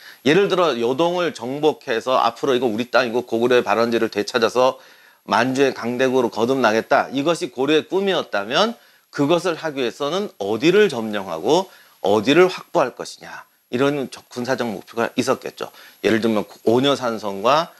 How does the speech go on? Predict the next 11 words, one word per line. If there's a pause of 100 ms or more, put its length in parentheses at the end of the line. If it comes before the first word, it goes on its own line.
(240)
국내성으로
이어지는
라인을
확보한다거나, (320)
아니면
심양을
정복하고 (320)
만주의
패권을
당장
차지한다거나,